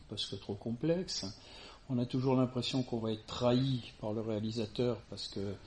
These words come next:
il va montrer ce qu'il veut, il va pas montrer ce que nous on voudrait <laughs> montrer. Mais en tout cas, la, la pratique du, du cinéma avec, avec Rob et avec d'autres réalisateurs avec qui on a eu l'occasion de travailler avant, euh, nous a appris à être humbles par rapport à ça, et, euh,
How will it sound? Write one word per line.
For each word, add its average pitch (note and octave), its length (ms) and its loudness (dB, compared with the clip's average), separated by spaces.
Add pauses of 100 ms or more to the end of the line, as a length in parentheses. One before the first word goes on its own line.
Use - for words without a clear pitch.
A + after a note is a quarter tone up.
(400)
il A2 100 -4
va A2+ 120 -2
montrer B2 360 0
ce - 140 0
qu'il A#2+ 140 2
veut, C3 280 2
il A2+ 160 0
va G#2+ 160 -6
pas A#2+ 80 -8
montrer A#2 320 -6
ce - 100 -2
que A#2 100 -2
nous B2 160 2
on B2+ 180 2
voudrait C3 340 0 (320)
<laughs> - 360 -4
montrer. - 640 4 (760)
Mais C3+ 340 8
en C3+ 100 0
tout C3 140 4
cas, D#3 220 10
la, A#2 340 8
la B2+ 160 4
pratique C#3 400 0
du, B2+ 340 2
du B2+ 120 -2
cinéma C3+ 600 2
avec, A2+ 280 -2 (320)
avec A2 280 -2
Rob C3 380 4
et G2+ 260 0
avec G#2 360 -4
d'autres A2+ 520 0 (120)
réalisateurs A2 600 0
avec G#2 220 -2
qui - 140 -4
on A#2 100 2
a G#2+ 60 0
eu G#2+ 60 0
l'occasion A2 400 -2
de G#2+ 80 -8
travailler G#2+ 420 -2
avant, D#3 280 -2 (540)
euh, A#2 120 -2
nous A#2 240 2
a A#2+ 100 6
appris B2 360 2
à A2+ 80 2
être A2+ 280 0
humbles B2 300 4
par G#2+ 180 2
rapport A2 340 0
à G#2+ 40 0
ça, D3+ 400 4
et, A2 340 0
euh, G2 500 -2